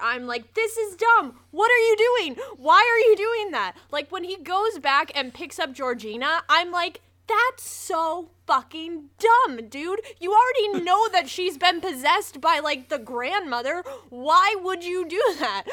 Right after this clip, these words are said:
Speaker 1: What are you doing?" And then when Rod, shout out to Rod, dude.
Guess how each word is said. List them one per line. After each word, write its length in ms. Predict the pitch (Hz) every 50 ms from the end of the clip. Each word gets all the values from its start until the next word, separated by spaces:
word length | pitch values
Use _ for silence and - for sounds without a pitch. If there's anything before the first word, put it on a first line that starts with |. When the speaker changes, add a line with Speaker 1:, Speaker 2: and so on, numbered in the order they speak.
| 622 523 - - 339
Speaker 1:
What 200 | 349 466 466 427
are 100 | 415 370
you 140 | 370 370 359
doing?" 260 | 381 403 415 320 254 -
And 180 | 320 359 349 359
then 140 | 392 415 427
when 280 | 415 415 415 381 349 - _
Rod, 540 | - 202 214 262 269 277 302 339 349 359 370 _ _ _ _ _ _ _ _ _ _ _ _
shout 240 | _ - 403 392 381
out 80 | 311 262
to 80 | 269
Rod, 340 | 233 226 214 220 208 202 185 -
dude. 240 | 190 190 196 196